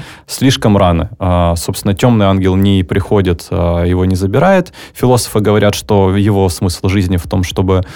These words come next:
а, дописать свою пьесу, и мы его пока не заберём. А, и всё, соответственно, после попыток, а, влечь и умереть,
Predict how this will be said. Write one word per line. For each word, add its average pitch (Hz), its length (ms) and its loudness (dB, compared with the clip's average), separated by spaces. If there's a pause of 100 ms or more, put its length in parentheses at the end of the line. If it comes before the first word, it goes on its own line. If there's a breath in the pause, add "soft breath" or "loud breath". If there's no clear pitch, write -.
(200 loud breath)
а, 95 240 2
дописать 101 440 0
свою 98 200 0
пьесу, 190 380 0
и - 20 4
мы 165 100 4
его 156 140 2
пока 143 240 0
не 135 100 2
заберём. 127 500 2 (300 loud breath)
А, 98 540 2
и 127 180 2
всё, 98 260 0
соответственно, 95 920 0
после 104 260 -2
попыток, 101 560 -2
а, 90 340 -2
влечь 95 360 0
и - 20 -2
умереть, 92 200 2